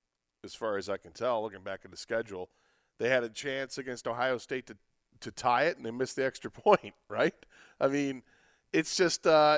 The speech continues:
it's, it's been a brutal stretch of, of these four games.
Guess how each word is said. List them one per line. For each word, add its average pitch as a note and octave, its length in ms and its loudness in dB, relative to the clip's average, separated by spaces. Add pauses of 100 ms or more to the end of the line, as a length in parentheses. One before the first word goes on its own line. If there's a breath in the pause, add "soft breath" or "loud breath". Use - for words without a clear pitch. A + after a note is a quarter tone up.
it's, - 560 -2 (160)
it's D3 220 -6
been D#3+ 440 0
a B2+ 120 2
brutal D3 480 0
stretch - 640 0
of, G#2+ 480 -2
of G2+ 140 -6
these G2+ 180 -10
four B2+ 300 0
games. A2+ 600 -8